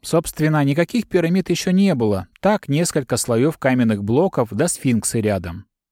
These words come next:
Тянуть или нет? Никита потянул верёвку. Она поддавалась туго, как будто на другом конце её, уходящем в брюхо дирижабля, была пружина. Никита потянул сильнее.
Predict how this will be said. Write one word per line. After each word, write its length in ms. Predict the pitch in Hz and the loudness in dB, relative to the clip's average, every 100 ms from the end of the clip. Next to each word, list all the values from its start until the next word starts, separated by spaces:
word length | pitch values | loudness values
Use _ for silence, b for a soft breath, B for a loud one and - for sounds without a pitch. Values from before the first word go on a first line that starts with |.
| _ _ _ | _ _ _
Тянуть 520 | - 120 107 147 - 160 | -6 -2 0 0 -2 -2
или 200 | 151 170 | 0 2
нет? 380 | 170 127 - - _ _ _ _ _ _ _ _ _ | 2 0 -4 -16 _ _ _ _ _ _ _ _ _
Никита 560 | 104 117 - 214 214 | 0 0 2 2 2
потянул 440 | 190 143 131 135 131 | 0 0 0 0 2
верёвку. 680 | 131 147 139 - - 92 - _ _ _ | 2 2 2 -2 -8 -8 -10 _ _ _
Она 320 | - 113 131 185 | -2 0 0 0
поддавалась 720 | - 131 113 107 120 123 - | -2 0 0 2 2 0 0
туго, 440 | - 135 107 92 _ _ _ _ | 0 0 -2 -4 _ _ _ _
как 220 | - 127 | -4 -2
будто 300 | 123 175 156 | 0 0 0
на 100 | 139 | -2
другом 380 | 131 143 156 165 | 0 0 0 0
конце 360 | - 131 - 214 | 0 -2 0 0
её, 480 | 202 139 110 95 - - | 2 2 0 -2 -6 -8
уходящем 640 | 117 143 131 123 - 131 | -4 -2 0 -2 0 -2
в 20 | |
брюхо 400 | 117 147 139 123 | 2 2 2 -2
дирижабля, 840 | 110 123 131 139 143 117 101 92 - _ _ _ | 0 0 2 2 0 0 -2 -6 -10 _ _ _
была 240 | 95 117 143 | -4 0 0
пружина. 680 | - 160 160 175 127 92 - _ _ _ _ _ _ _ _ _ - | 2 0 2 2 0 -2 -8 _ _ _ _ _ _ _ _ _ -6
Никита 500 | 117 135 - 220 214 | -2 0 0 2 2
потянул 420 | 156 - 147 147 | 0 0 2 0
сильнее. 600 | - 151 143 127 95 95 | 0 0 2 2 0 -6